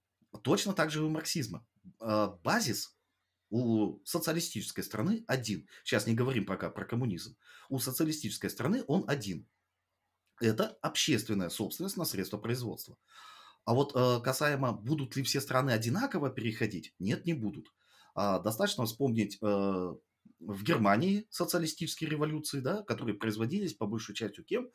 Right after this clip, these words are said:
Рабочими. Шахтёрами и рабочими.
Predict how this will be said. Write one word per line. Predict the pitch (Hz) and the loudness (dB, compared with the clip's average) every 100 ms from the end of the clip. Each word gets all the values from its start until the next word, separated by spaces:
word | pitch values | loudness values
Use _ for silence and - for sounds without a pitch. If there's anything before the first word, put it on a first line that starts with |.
| - - | -20 -20
Рабочими. | - - 135 139 101 - - _ _ _ _ _ - | -6 2 2 4 0 -2 -10 _ _ _ _ _ -4
Шахтёрами | 117 - - 202 196 175 | -2 0 0 2 2 0
и | - 170 | -2 -2
рабочими. | 147 95 82 - 69 | -2 -2 -4 -6 -12